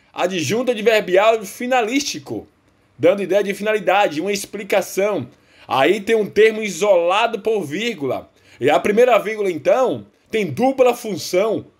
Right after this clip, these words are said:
para isolar o vocativo e para isolar um aposto explicativo, ok? Para conforto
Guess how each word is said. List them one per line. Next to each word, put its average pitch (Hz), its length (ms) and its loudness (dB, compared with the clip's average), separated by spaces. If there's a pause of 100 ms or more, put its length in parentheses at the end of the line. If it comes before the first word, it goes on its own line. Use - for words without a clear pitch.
(220)
para 156 280 4
isolar 202 640 2
o 175 60 0
vocativo 254 920 -4 (360)
e 233 240 0
para 214 440 4
isolar 202 460 2
um 214 100 -2
aposto 233 800 2
explicativo, 123 1120 -6 (200)
ok? 208 600 0 (320)
Para 190 380 2
conforto 220 840 -2